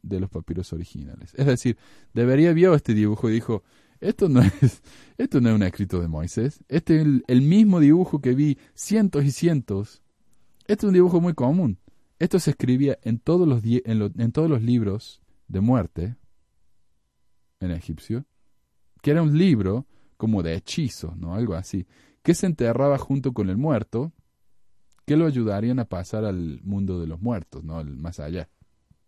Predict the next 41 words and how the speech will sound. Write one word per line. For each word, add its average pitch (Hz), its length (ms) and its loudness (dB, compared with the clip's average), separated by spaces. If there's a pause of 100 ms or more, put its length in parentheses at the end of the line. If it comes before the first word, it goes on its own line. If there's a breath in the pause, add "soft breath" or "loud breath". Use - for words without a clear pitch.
(500)
O 139 100 -6
sea, 190 80 0
este 190 160 0
era 185 80 2
un 180 60 2
libro 175 200 4
muy 180 120 0
común, 139 420 -2
es 139 80 -2
como 131 180 0
poner 110 280 0
una 104 160 0
Biblia, 98 460 2 (560 soft breath)
eh, 90 240 -4
con 95 160 -2
un 104 120 2
ataúd 98 460 0
y, 82 440 -4
y 90 40 -4
alguien 90 580 -2
dentro 95 400 -6
de 85 60 -4
cinco 92 260 -6
mil 95 160 0
años 104 240 0
encuentra 104 380 -4
la 87 120 -2
Biblia 110 300 0
y 98 40 0
dice, 95 220 -4
"Uh, 185 280 2
miren, 165 280 2
estos - 220 -8
son 165 140 -6
los 151 100 0
escritos 135 480 -2
del 95 200 -2
famoso 104 540 -6
tal 104 260 -6
y 90 40 -10
tal". 92 260 -8